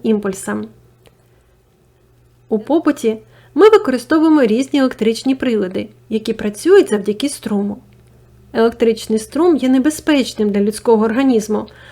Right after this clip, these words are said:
оскільки людське тіло на дві третини складено з рідин, що проводять струм, тому воно теж є провідником. Струм може викликати опіки, судоми і навіть спричинити смерть.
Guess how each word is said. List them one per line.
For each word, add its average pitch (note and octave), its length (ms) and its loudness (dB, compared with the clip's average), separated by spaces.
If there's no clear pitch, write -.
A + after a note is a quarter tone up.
оскільки D#4+ 540 4
людське C#4 340 -2
тіло C4 480 4
на A#3 160 2
дві A3 220 0
третини F4 500 4
складено C4 580 0
з C4 80 -6
рідин, A#3 460 0
що - 180 2
проводять B3+ 480 -2
струм, G3+ 400 -4
тому A3+ 240 4
воно G#3 220 0
теж B3 380 -2
є G#3+ 180 0
провідником. A#3+ 840 -2
Струм C#4+ 460 -2
може A#3 240 0
викликати G#3 600 -4
опіки, B3+ 580 -2
судоми A3 680 -2
і A3 80 0
навіть G#3+ 380 -2
спричинити G#3+ 600 -4
смерть. G#3 500 -6